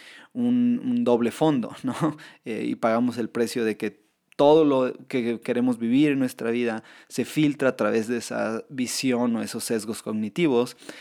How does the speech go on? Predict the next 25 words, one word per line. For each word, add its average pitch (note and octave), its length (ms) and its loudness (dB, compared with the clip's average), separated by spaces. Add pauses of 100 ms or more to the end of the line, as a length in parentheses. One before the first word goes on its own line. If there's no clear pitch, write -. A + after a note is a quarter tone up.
(140)
que B2+ 120 0
no B2 140 4
nos A#2+ 180 2
dejan G#2+ 380 -4
ver G2+ 300 -4 (160)
lo A2+ 160 -6
que G#2+ 140 -10
hay F#2+ 120 -6
más F2+ 220 -10
allá. - 340 -6 (800)
Entonces, D3 480 2 (240)
contemplar, C#3 720 2
podría A#2 340 2
yo A2+ 220 0 (120)
decir, A#2+ 500 -2
es A2+ 160 -2
como A#2 320 -2
apagar A#2+ 560 2
esos, B2 480 -2 (360)
eh, A2+ 400 -2
prejuicios, C3 760 0
esos A#2 220 -6
sesgos C3 580 -2
que - 100 -8
tenemos, A2+ 640 -4